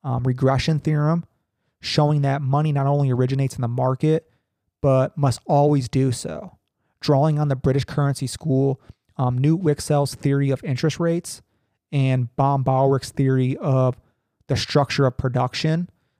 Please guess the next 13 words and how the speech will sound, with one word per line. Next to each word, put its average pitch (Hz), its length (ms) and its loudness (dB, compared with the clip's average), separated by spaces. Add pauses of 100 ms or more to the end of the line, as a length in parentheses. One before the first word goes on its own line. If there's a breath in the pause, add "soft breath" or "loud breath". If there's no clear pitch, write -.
(140)
Mises 156 360 0
presented 151 420 0
the 139 60 0
board, 139 500 0
um, 131 220 -2
the 127 80 0
broad 165 260 2
outline 135 460 0
of 139 100 -4
the 131 100 -2
Austrian 131 400 -2
theory 131 380 -2
of 131 180 -6